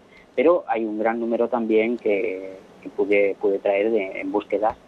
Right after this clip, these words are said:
en el desierto de Sáhara. ¿Y por qué Sáhara? Bueno, Sáhara es una región, eh, donde, eh, el, eh, por, por la calidad del suelo, o sea, son, son, eran antiguos fondos marinos levantados, fondos fósiles. Eh,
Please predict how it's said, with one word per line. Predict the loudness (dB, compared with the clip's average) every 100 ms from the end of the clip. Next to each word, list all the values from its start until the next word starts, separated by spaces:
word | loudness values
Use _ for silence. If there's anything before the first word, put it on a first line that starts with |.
| -18
en | -18 -14
el | -14
desierto | -6 -4 -2 -4
de | -4
Sáhara. | -4 -2 -2
¿Y | 0
por | -2
qué | -2
Sáhara? | -8 -10 -8 -4
Bueno, | -4 -4 -8 -18 -20 -20 -20 -20 -20 -12
Sáhara | -6 -4
es | -2
una | 0 0
región, | 0 4 4 2 -6 -20 -20 -20 -14 -10
eh, | -4
donde, | 0 2 4 4 2 -4 -12
eh, | -8 -6 -2
el, | 0 2
eh, | 4 2 0 -6 -18 -16 -4
por, | -4
por | 0 0
la | 2
calidad | 2 4
del | 4 2
suelo, | 4 4 6
o | 2
sea, | -4
son, | -6 -8 -8 -20 -20 -18
son, | -8 -4 0
eran | 0 0
antiguos | 2 4 4 0 -6
fondos | -2 -2 0
marinos | 0 2 0 0
levantados, | 0 -2 0 0 2 -2 -10 -20 -14
fondos | -8 -6 -4
fósiles. | -2 -2 -4 -10 -12 -18 -20 -20 -20 -20 -8 -2
Eh, | 2 2 0